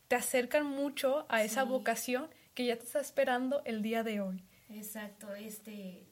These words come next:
Speaker 2: sí, tienes toda la razón, los papás tienen un, un papel muy importante.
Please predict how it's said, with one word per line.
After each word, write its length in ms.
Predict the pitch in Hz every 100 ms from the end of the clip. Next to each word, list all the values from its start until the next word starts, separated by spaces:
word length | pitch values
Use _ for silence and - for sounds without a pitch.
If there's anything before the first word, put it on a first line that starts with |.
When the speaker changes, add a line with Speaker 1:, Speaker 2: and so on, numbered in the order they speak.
| _
Speaker 2:
sí, 300 | - - 269
tienes 380 | 277 269 269 262
toda 220 | 285 285
la 140 | 285 277
razón, 400 | 233 233 247 233
los 140 | 226
papás 360 | 240 233 240 240
tienen 240 | 262 269
un, 320 | 277 269 262 247
un 140 | 233
papel 320 | 254 247 247
muy 160 | 240 254
importante. 800 | 262 220 220 220 220 226 269